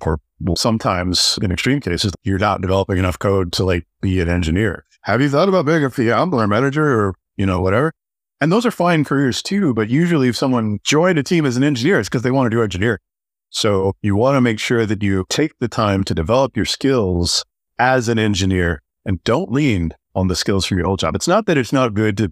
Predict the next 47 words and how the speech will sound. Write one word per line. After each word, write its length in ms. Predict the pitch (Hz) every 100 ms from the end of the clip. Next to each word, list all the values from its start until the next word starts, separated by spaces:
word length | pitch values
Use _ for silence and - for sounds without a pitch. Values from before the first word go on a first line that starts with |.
| -
be 160 | 104
good 180 | 85 98
at 80 | 92
communication 640 | - 90 85 82 78 - -
and 160 | 104 95
coordination. 500 | 95 82 78 - 87
Those 220 | 117 131
are 80 | 113
incredibly 380 | 95 127 120 104
valuable. 360 | 92 90 92
And 160 | 98 113
especially 640 | 117 - 139 135 - 107
as 140 | 101 92
you 60 |
become 260 | 98 - 98
more 180 | 98 95
senior, 440 | - 87 87 90 _ _ _ _
you 60 | 92
know, 80 |
get 140 | 92 117
to 80 | 123
that 200 | 104 92
lead, 320 | 90 78 76
that, 220 | 85 80 -
that 160 | - 80
associate 400 | 101 - 107 95
principal 320 | - 95 90
or 40 | 78
staff 300 | - 87 -
level, 280 | 80 78 - - - - _ _ -
you're 100 | 170
gonna 120 | 202
do 100 | 123
a 40 |
lot 320 | 85 80 165 123
of 60 |
that. 240 | 87 78 -
And 160 | 123 117
being 200 | 120 117
able 240 | 120 107
to 180 | 95 90 - _
communicate 400 | - 107 101 101
effectively 400 | 87 107 - 95
will 100 | 92
be 160 | 90 -
hugely 460 | - 151 165 113 92
important, 420 | 82 95 - 78